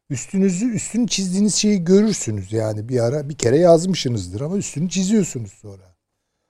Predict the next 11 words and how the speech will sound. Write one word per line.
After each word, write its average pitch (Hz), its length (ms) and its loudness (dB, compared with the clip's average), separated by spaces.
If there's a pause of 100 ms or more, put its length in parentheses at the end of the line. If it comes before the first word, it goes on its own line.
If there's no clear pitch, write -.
(220)
Fakat 139 320 -2
bir 107 100 -6
de 120 40 2
üstünü 143 360 -2
çiziyorsunuz 107 760 -8
onun 87 280 -20
yani. 85 300 -20 (2000)
<clears throat> - 100 -20
İhmal 143 400 4
mi 180 180 2
diyeceksiniz? 98 640 -6